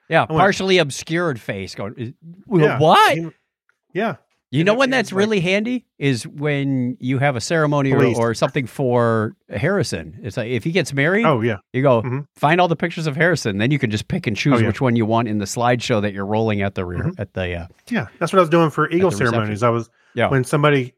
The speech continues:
Speaker 2: had got their Eagle, uh, I would go pull up their name and, uh, send all those pictures to his parents.
Speaker 1: But
Speaker 2: And
Speaker 1: you
Speaker 2: I got a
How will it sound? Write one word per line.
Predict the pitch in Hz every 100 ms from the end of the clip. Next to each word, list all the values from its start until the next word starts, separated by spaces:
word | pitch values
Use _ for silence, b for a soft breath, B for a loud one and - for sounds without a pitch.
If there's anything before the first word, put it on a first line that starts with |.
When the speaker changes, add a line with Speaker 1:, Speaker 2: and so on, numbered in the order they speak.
| -
Speaker 2:
had | 127 117
got | 131 127
their | 151 147 185
Eagle, | 156 123 107 127 _ _ _ _ _ -
uh, | 127 123 117 113 -
I | 131
would | 131
go | 127 123
pull | - - 120
up | 117
their | 151
name | 156 113 123 135 _ _ _
and, | - 127 123 117 110 _ _ _ _ -
uh, | 135 120 104 92 - _ _ _ -
send | - 160 151
all | 143
those | 127 -
pictures | 160 147 127 -
to | 123
his | -
parents. | - 151 98 -
Speaker 1:
But | 117
Speaker 2:
And | 131 117
Speaker 1:
you | 165
Speaker 2:
I |
got |
a | 240